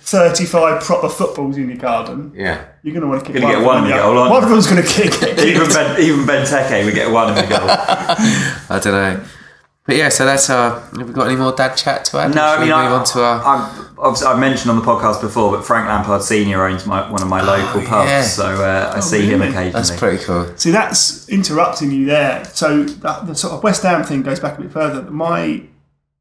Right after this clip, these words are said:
Speaker 1: granddad, nan and granddad, were pro-, were now into West Ham. So there was, one of them was mates with Frank Lampard Senior.
Speaker 3: Hmm.
Speaker 1: And the other one was, my nan worked with Trevor Brooklyn's wife.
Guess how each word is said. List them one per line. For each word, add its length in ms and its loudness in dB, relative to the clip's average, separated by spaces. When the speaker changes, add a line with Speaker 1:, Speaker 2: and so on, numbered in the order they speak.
Speaker 1:
granddad, 760 -2
nan 220 0
and 80 -2
granddad, 500 -4
were 100 -4
pro-, 240 0
were 120 4
now 180 2
into 200 0
West 200 -2
Ham. 260 -2
So 160 -6
there 140 -2
was, 480 -6
one 160 0
of 80 -2
them 100 0
was 160 -4
mates 340 -4
with 280 -10
Frank 240 -6
Lampard 540 -8
Senior. 540 -8
Speaker 3:
Hmm. 220 -2
Speaker 1:
And 160 -12
the 80 -4
other 240 0
one 440 -10
was, 540 -10
my 200 -4
nan 400 -2
worked 200 -4
with 140 -14
Trevor 280 -8
Brooklyn's 520 -10
wife. 340 -16